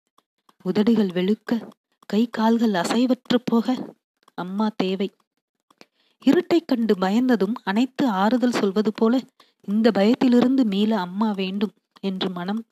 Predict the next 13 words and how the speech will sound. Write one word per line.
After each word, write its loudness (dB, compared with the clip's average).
ஏங்குகிறது. -2
அம்மா -2
ஜில் 2
என்று 0
கரத்தை -4
தோளில் -2
வைத்து, -6
"இதுவும் 2
ஒரு 2
அழகுதான்" 0
என்க -4
கூடாதா? -2
"எழுந்திரேண்டி 2